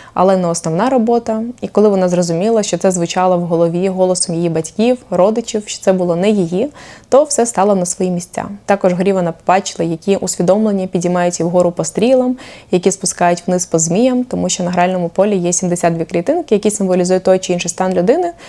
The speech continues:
а також стріли та змії, які причинно-наслідковими зв'язками поєднують ці клітинки. Що так само в житті, це те, що допомагає досягнути успіху або повертає нас назад до відсутності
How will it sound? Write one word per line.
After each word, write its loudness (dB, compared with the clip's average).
а 2
також 0
стріли 2
та 0
змії, 2
які 0
причинно-наслідковими -2
зв'язками -2
поєднують 0
ці -2
клітинки. -4
Що -8
так -2
само -2
в -4
житті, -2
це -4
те, 2
що -2
допомагає 0
досягнути 0
успіху -2
або 4
повертає -2
нас -2
назад -2
до 2
відсутності -2